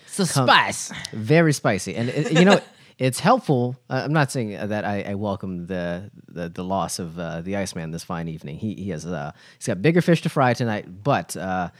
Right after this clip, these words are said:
Speaker 2: uh, he is not one to handle spice well. So, uh, when the word of the Diablo sandwiches came, uh,
Speaker 1: Yeah.
Speaker 2: uh, came about, uh, the Diablo sandwiches from Arby's,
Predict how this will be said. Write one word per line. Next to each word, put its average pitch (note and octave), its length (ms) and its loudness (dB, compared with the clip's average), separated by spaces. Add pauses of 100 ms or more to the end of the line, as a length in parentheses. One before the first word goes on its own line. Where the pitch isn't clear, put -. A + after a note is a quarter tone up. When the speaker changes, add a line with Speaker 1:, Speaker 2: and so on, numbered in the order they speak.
(260)
Speaker 2:
uh, F2 200 -4
he G#2+ 240 -6
is G2 100 -6
not A2+ 300 -2
one G2 400 -4
to G2 140 -8
handle F#2+ 280 -6
spice - 420 -6
well. - 380 -8 (300)
So, F#2 560 2 (340)
uh, G2+ 340 0
when G2 380 -2
the G2 120 -2
word G#2+ 380 -2
of F#2+ 260 -6
the F#2+ 240 -8
Diablo G2+ 920 -4 (140)
sandwiches A#2 640 -4
came, A2+ 500 -4
uh, F2 100 -8
Speaker 1:
Yeah. G2+ 460 -2
Speaker 2:
uh, G2 260 -8 (140)
came B2 160 -6
about, A2 380 -2
uh, F2+ 180 -2
the F#2 220 -4
Diablo G2 340 -4
sandwiches G2+ 380 -8
from A#2 160 -2
Arby's, A2+ 420 0